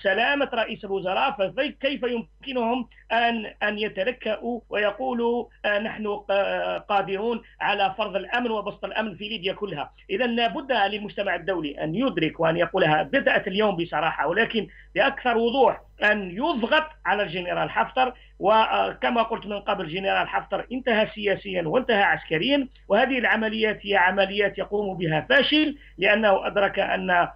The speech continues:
أن، آه، أنه قد خسر المعركة ويريد التشويش على هذه العملية. على الإخوة في طبرق الذين يريدون فعلاً مصلحة ليبيا والحل السياسي، وعليهم أن يقولوا بوضوح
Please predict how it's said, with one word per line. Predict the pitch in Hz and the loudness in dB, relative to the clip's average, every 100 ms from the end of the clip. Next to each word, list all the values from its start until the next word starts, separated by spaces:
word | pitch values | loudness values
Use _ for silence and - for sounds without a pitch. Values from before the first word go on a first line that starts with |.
| - - | -12 -4
أن، | 185 190 185 | -2 0 2
آه، | 180 - - 170 160 151 - | 2 2 4 4 4 2 0
أنه | 190 185 165 | 2 4 2
قد | 165 165 | 2 -2
خسر | - 269 - 214 | 2 2 4 2
المعركة | 190 175 147 156 269 285 - - | 2 2 0 2 4 2 -2 -2
ويريد | 196 220 202 202 202 254 | 4 6 6 4 0 0
التشويش | 190 185 160 214 180 | -4 -4 -6 -6 -2
على | 156 185 | 2 2
هذه | 185 185 | 2 0
العملية. | 165 165 175 180 147 - - - - - - - - | 0 2 0 0 -2 -4 -12 -20 -20 -20 -20 -10 2
على | 156 220 | 4 6
الإخوة | 233 294 - 254 | 4 2 2 2
في | 233 | 2
طبرق | 240 202 202 180 | 0 0 0 0
الذين | 180 180 233 | 0 2 2
يريدون | 214 202 196 208 208 254 196 | 2 4 2 2 0 2 2
فعلاً | 302 294 240 | 2 0 0
مصلحة | 214 214 208 190 180 - | -2 -4 -2 -2 -2 -6
ليبيا | 190 165 165 160 160 - - | -8 -2 4 4 2 -10 -2
والحل | 180 180 - 285 | 0 2 2 2
السياسي، | 226 - 226 214 202 180 175 165 - - | 0 -2 2 4 4 -2 -10 -12 -16 0
وعليهم | 180 196 190 - 175 147 - 165 214 269 233 220 214 165 - - 285 | 6 8 8 4 -2 -2 2 4 4 4 2 2 0 -4 -16 0 2
أن | 277 | 6
يقولوا | 247 220 269 254 233 | 4 4 0 0 0
بوضوح | 196 220 208 202 269 233 | 0 2 4 4 4 2